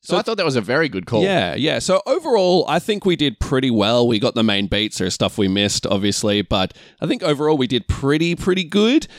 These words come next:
Speaker 2: I think, I can't remember if Agent Smith was a confirmed character, but the fact that we called it,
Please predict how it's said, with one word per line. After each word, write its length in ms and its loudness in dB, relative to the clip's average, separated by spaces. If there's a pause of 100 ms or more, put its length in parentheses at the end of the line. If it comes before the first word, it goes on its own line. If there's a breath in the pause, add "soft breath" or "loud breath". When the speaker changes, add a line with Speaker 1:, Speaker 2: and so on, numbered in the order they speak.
(140 loud breath)
Speaker 2:
I 160 0
think, 300 -2
I 80 -2
can't 160 -2
remember 260 0
if 160 0
Agent 340 -2
Smith 360 -2
was 160 0
a 40 -2
confirmed 640 0
character, 640 0
but 200 0
the 60 -6
fact 220 -2
that 80 -2
we 100 -2
called 320 0
it, 140 0